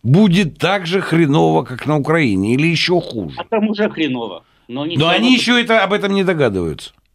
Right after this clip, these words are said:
Speaker 2: Они все еще пытаются туда убежать. Поэтому они вначале убегут, а потом поймут, что
Speaker 1: Убедятся, что хреново. А, в это, все, я понял твою логику. То есть надо обязательно взять и понюхать, чтобы убедиться, что это именно оно, да? Вот, то есть надо
Speaker 2: Безусловно, а что,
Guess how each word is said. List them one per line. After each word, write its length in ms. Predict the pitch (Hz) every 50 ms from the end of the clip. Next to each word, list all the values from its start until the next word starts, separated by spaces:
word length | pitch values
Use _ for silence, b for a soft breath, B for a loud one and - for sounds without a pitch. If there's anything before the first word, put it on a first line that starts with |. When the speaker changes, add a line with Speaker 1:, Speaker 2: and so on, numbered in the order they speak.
| _ _ _ _ _
Speaker 2:
Они 200 | 127 143 165 160
все 200 | 160 - 214 233
еще 180 | 220 - 202
пытаются 420 | 170 170 - 180 180 170 175 170 156
туда 140 | 143 143
убежать. 540 | 147 151 143 135 127 113 101 95 80 - _ _ _ _
Поэтому 280 | 131 147 143 170 165
они 180 | 165 170 175 151
вначале 360 | 139 165 147 143 170 156 151
убегут, 420 | 151 143 143 151 160 170 233 233
а 40 | 185
потом 200 | 135 127 143 156
поймут, 260 | 151 156 139 175 214
что 100 | 190 214
Speaker 1:
Убедятся, 560 | 226 180 156 170 151 143 135 135 - - 196 185
что 180 | - - 233
хреново. 580 | 202 - 226 254 247 262 269 262 254 240 226 B B B
А, 220 | B 170 185 143 139
в 60 | 190
это, 200 | 226 220 - B B B B
все, 200 | - - 208 180
я 180 | 170 185 208
понял 340 | 214 214 220 185 165 147 135
твою 220 | 113 120 123 123
логику. 400 | 113 107 101 82 73 73 73 - B B B B B B
То 100 | _ 175
есть 140 | 180 170 127
надо 280 | 175 226 233 208 240 233
обязательно 680 | 220 180 214 220 175 214 240 233 - - 208 208 208
взять 380 | 185 165 151 202 214 202 151 190
и 20 |
понюхать, 500 | 165 160 202 202 214 202 147 - 127 110
чтобы 240 | - - 135 139 147
убедиться, 680 | 147 147 151 160 175 175 202 190 - - 170 147 B B B B
что 180 | B - 151 160
это 180 | 175 156 -
именно 480 | 180 180 180 180 175 170 165 170 170 175
оно, 280 | 175 170 139 104 85 73
да? 280 | 78 113 143 165 165 B B B B B B B B
Вот, 220 | - 101 104 80
то 80 | - 120
есть 120 | 139 -
надо 160 | 143 165 165 160
Speaker 2:
Безусловно, 320 | - 208 190 - 175 170
а 60 | 175
что, 300 | - - - 165 151 139